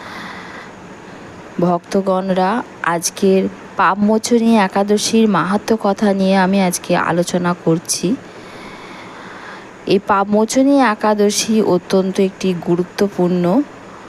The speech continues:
একাদশী। দু হাজার পঁচিশ সালে পাপমোচনী একাদশী পঁচিশে মার্চ মঙ্গলবারে পালিত হচ্ছে। পাপমোচনী একাদশীর সময়সীমা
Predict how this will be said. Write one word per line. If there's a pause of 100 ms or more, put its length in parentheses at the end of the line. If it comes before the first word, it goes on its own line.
(540)
একাদশী। (580)
দু
হাজার (100)
পঁচিশ
সালে
পাপমোচনী
একাদশী (400)
পঁচিশে
মার্চ (360)
মঙ্গলবারে
পালিত
হচ্ছে। (2500)
পাপমোচনী
একাদশীর
সময়সীমা